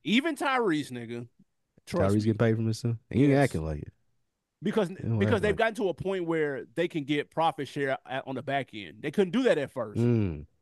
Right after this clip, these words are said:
Speaker 1: Then, but they were able to negotiate that, uh, somewhere around probably five or six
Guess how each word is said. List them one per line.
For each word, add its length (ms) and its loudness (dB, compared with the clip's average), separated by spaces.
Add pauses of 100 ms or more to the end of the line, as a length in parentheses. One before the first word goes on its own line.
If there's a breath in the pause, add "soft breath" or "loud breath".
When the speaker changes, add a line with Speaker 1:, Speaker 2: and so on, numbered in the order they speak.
(420)
Speaker 1:
Then, 180 -4
but 100 -2
they 100 0
were 80 0
able 160 -2
to 100 -2
negotiate 500 0
that, 140 0
uh, 140 -10
somewhere 380 0
around 260 0
probably 220 -4
five 320 -2
or 60 -8
six 540 -8